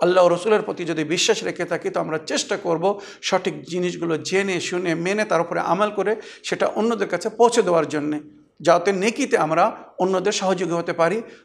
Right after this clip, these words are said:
আর এই নেকি বড় পাহাড়ের রূপে কিয়ামতের দিনে আমাদেরকে দান করা হবে।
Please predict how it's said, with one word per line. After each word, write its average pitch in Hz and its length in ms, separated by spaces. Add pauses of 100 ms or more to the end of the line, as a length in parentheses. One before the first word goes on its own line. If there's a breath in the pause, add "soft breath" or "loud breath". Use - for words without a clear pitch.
(140 loud breath)
আর 160 160
এই 247 340
নেকি 190 320
বড় 175 280 (360)
পাহাড়ের 240 400
রূপে 196 520 (220 loud breath)
কিয়ামতের 175 400
দিনে 180 160
আমাদেরকে 160 420
দান 160 200
করা 151 220
হবে। 143 320